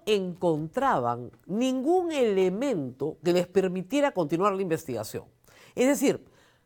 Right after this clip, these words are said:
no sabían, las señoras Patricia Durán, Flor de María y Natalia Escudero, no sabían de qué se le acusaba al señor Torres Arabia y, por lo tanto,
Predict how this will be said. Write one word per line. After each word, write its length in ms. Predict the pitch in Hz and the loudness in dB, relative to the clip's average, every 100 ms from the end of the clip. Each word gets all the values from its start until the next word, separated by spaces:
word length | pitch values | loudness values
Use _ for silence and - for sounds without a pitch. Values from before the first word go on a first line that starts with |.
| _ | _
no 320 | - 233 294 339 | -6 0 2 0
sabían, 720 | - 202 214 147 120 175 - - | -2 -4 0 -2 -2 -6 -12 -12
las 160 | 120 | -12
señoras 320 | 120 135 147 | -6 -4 -4
Patricia 400 | 151 120 143 143 | -4 -8 -6 -4
Durán, 400 | 139 135 143 190 | -2 0 0 -2
Flor 280 | - 143 131 | -8 -6 -4
de 80 | 127 | -4
María 680 | 123 127 151 151 143 147 - _ _ _ | -4 -2 0 0 0 -2 -8 _ _ _
y 140 | - 139 | -6 -4
Natalia 440 | 127 117 139 135 | -4 -6 -4 -4
Escudero, 540 | 135 - 190 170 143 - _ _ _ | -4 -2 2 2 0 -4 _ _ _
no 220 | 165 185 | -2 -2
sabían 540 | 214 214 185 147 131 143 _ _ - | -2 -2 -2 -2 -4 -8 _ _ -12
de 260 | 151 151 - | -6 -6 -2
qué 340 | 208 190 - _ | 0 0 -4 _
se 420 | - - 170 160 - - | -20 -8 -4 -4 -8 -12
le 180 | 151 131 | -6 -6
acusaba 760 | - 123 - 202 143 98 87 _ _ _ | -8 -14 -8 -6 -4 -4 -8 _ _ _
al 120 | - | -10
señor 300 | 139 131 131 | -8 -8 -8
Torres 300 | 131 110 127 | -8 -10 -10
Arabia 400 | 208 190 117 123 - _ _ | -6 -4 -4 -6 -10 _ _
y, 160 | 262 302 | -2 -2
por 400 | - 339 359 349 | 0 0 2 2
lo 220 | 359 359 | 0 0
tanto, 640 | 349 311 233 170 151 175 | 0 0 -2 -4 -2 -2